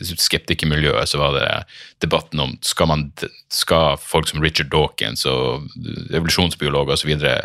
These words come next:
debattere evolusjonsfornektere? Folk som tror, tror på sånn her intelligent design eller, eh, ja, all slags religiøse ideer om at, eh,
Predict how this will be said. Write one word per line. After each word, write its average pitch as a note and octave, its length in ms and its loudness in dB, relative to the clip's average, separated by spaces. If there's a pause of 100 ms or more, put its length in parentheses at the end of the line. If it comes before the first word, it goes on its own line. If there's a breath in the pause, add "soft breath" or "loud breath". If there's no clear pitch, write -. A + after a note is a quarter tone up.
(400)
debattere D#2+ 720 2
evolusjonsfornektere? - 1300 -2 (640 loud breath)
Folk E2 240 -2
som D#2 80 -6
tror, D2 220 0 (180)
tror - 160 0
på D#2 80 -2
sånn D2 80 0
her C2 320 0
intelligent D2+ 480 -2
design C2 480 0
eller, A1+ 400 -8
eh, G#1 240 -6 (560)
ja, D#2+ 80 -2 (160)
all - 160 0
slags C#2 240 0
religiøse D2+ 720 2
ideer B1 320 -2 (160)
om - 160 -8
at, - 160 -10
eh, - 320 -6